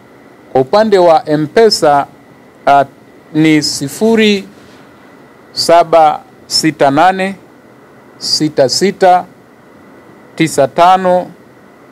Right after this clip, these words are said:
mia tano kumi na moja. Narudia,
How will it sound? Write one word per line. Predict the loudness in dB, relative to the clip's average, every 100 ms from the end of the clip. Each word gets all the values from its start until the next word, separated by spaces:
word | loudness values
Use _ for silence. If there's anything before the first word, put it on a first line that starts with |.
| -20 -20 -20 -20 -20 -10
mia | -4 0 2 0
tano | 0 0 0 -2 -4
kumi | -4 -2 0
na | -2 -4
moja. | -4 -10 -12 -20 -20 -20 -20 -20 -20 -4
Narudia, | 0 0 0 0 0